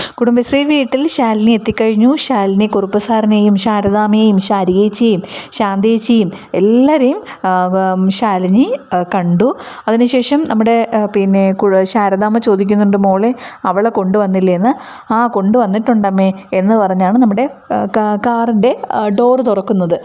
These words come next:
അപ്പോൾ ഡോർ തുറക്കുന്നതിന് മുന്നേ ശാലിനി വിളിക്കുന്നുണ്ട്, "സത്യഭാമയെന്ന്."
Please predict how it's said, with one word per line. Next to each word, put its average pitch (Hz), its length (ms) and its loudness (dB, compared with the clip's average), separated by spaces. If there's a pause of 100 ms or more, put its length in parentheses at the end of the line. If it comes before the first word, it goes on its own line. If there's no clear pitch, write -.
(260)
അപ്പോൾ 262 160 -2
ഡോർ 226 280 0
തുറക്കുന്നതിന് 269 500 0
മുന്നേ 285 240 2
ശാലിനി 254 400 0
വിളിക്കുന്നുണ്ട്, 233 640 0
"സത്യഭാമയെന്ന്." 208 800 -2